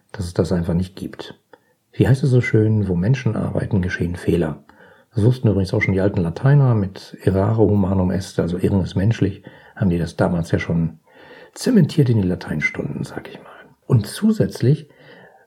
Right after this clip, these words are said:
werden Kunden ja nicht zu hundert Prozent von Menschen betreut. Also ein großer und immer größer werdender Teil wird von Maschinen, also der I T, also von Computern betreut.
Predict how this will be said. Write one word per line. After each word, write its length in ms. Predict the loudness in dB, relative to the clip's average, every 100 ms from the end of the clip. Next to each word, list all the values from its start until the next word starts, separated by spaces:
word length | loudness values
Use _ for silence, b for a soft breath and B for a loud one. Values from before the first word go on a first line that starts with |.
| -4
werden 260 | -2 -2
Kunden 460 | -4 0 4 4 4
ja 140 | 2
nicht 260 | 0 -2 -2
zu 140 | 0
hundert 220 | 2 2 0
Prozent 340 | -4 0 2
von 160 | 2 4
Menschen 380 | 4 4 -2
betreut. 500 | -4 -6 -6 -8 -10 -18 B B
Also 160 | -4 -2
ein 400 | 0 0 0 -4 _ -18
großer 480 | -10 0 0 2 0
und 80 |
immer 180 | 4 2
größer 360 | 4 2 2 2
werdender 260 | 0 0
Teil 540 | -4 -4 2 2 2 -2 -14
wird 120 | -12 -2
von 160 | 2
Maschinen, 760 | 2 2 2 2 4 2 -4 -12
also 160 | -4 -2
der 180 | -2
I 120 | -4 -8
T, 460 | 2 4 4 2 B B
also 380 | -4 -2 -2 -4
von 160 | -2 0
Computern 420 | 0 2 2 0
betreut. 460 | -8 -8 -8 -8